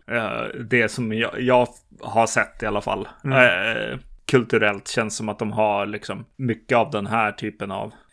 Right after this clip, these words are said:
Speaker 1: entertainment, eller vad man ska säga.
Speaker 2: Mm.
Speaker 1: Ja, jag vet faktiskt inte vad, vad det, <laughs>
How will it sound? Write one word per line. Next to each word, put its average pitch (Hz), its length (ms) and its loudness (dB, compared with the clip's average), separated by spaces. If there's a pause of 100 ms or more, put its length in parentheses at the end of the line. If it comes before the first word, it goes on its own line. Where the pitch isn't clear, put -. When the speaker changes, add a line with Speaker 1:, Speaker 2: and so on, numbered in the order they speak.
(120)
Speaker 1:
entertainment, 107 880 -2
eller 117 100 -10
vad - 80 -8
man 110 80 -6
ska - 140 -2
säga. 123 260 -2 (200)
Speaker 2:
Mm. 127 320 -4
Speaker 1:
Ja, 117 140 0
jag 107 80 -2
vet 151 240 -4
faktiskt - 320 -2
inte 107 180 -12
vad, 110 200 -6 (140)
vad 131 220 0
det, 117 80 -2 (280)
<laughs> 175 100 6